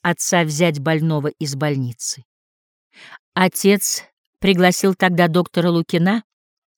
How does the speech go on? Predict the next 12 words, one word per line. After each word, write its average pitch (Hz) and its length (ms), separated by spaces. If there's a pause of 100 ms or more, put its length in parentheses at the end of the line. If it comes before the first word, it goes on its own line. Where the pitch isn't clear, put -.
(120)
и 196 140
тот 269 200
поставил 170 520
его 156 260
на 151 200
ноги 139 280 (320)
через 202 320
несколько 240 480
дней, 165 400 (300)
давая 180 420
ему 175 400
соду 220 600